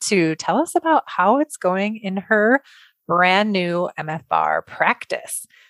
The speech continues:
So I'd like to welcome to the program Meenakshi Singh from Revive Physical Therapy in Issaquah, Washington. And she lets me call her Meena. So Meena, welcome to the podcast. Thank you for joining us. Tell us a little bit about your practice.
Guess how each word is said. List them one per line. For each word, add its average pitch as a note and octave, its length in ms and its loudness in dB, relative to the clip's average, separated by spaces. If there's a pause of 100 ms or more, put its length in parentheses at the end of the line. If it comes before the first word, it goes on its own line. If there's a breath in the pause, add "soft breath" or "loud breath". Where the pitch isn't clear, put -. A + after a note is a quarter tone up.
(120)
So F#3 80 -2
I'd F#3 80 -2
like G#3+ 180 -2
to G#4 100 4
welcome C4+ 280 2
to A3 80 2
the F#3 100 2
program D#3+ 540 0 (280 soft breath)
Meenakshi G3 760 -4
Singh F#3 560 -2 (720 loud breath)
from E3 500 0
Revive E3+ 580 2
Physical A3+ 340 -4
Therapy F3 480 -2
in D3+ 180 -12
Issaquah, G#3 640 -2
Washington. - 1000 -4 (500 soft breath)
And E3 120 -10
she A#3 260 -2
lets F#3 260 2
me F3+ 80 -4
call E3 220 4
her D#3+ 200 2
Meena. D#3 420 -4
So D#3+ 240 0
Meena, G#3+ 500 4
welcome A3+ 600 4 (300)
to G3 500 4
the F#3 80 0
podcast. G#3 840 0
Thank F#3 200 -10
you G3 80 -8
for F3 120 -4
joining D#3+ 380 -8
us. G3 400 -10
Tell A3 260 -4
us F4+ 140 -8
a F4 60 -4
little F4 180 0
bit F4+ 140 2
about F4+ 180 2
your D#4 100 -2
practice. - 680 -6